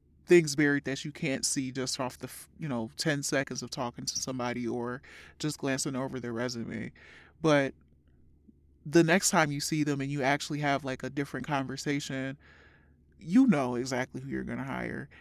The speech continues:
And even sometimes people re-,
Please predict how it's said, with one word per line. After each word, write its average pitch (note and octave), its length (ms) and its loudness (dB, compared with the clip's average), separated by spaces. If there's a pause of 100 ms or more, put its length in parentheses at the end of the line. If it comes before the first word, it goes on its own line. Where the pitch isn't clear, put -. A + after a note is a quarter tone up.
(260)
And F#3 140 6
even D4+ 240 8
sometimes B3+ 760 2 (1500)
people A3+ 460 4
re-, D#3+ 140 8